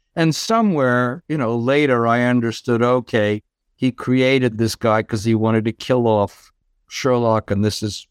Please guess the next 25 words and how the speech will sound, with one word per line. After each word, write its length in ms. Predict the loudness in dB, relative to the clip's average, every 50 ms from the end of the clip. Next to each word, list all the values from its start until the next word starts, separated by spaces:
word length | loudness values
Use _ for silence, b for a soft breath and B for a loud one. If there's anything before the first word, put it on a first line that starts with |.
| _ _ -4
what 160 | -2 0 0
he 140 | 0 0 -2
dredged 500 | 0 0 0 0 0 -2 -4 -2 -2 -2
up 200 | -2 -2 -4 -4
to 120 | -2 -2
do 300 | -2 0 0 0 2 2
it. 140 | 2 0 0 -4 _ _ _ _ _ _ _ _
Somewhere 540 | -10 -6 -2 -2 0 0 0 0 0 0 0
I 140 | 0 0 0
read 280 | 0 -2 -2 -2 -2
this 260 | -2 -4 -4 -4 -6
theory 340 | -6 -2 0 0 2 2 0 0
that 200 | -2 -2 -2 -4 _ _ _ -6
Moriarty 640 | -4 -2 0 0 2 2 2 2 0 0 0 0 -2
had 200 | -2 -4 -4 -2
been 160 | -2 0 0
the 80 | 0 0
math 440 | 0 0 0 0 -2 -4 -6 -8
tutor, 460 | -6 -2 -2 -2 -2 -4 -8 -12 -12 -16 _ _ _ _ _ _ _ _ -4
and 140 | -2 0 2
I 100 | 0 0
took 260 | 0 -2 -2 -2 0
that 200 | 0 0 2 2
idea 440 | 2 2 0 0 0 0 2 2 0
and 120 | -2 -4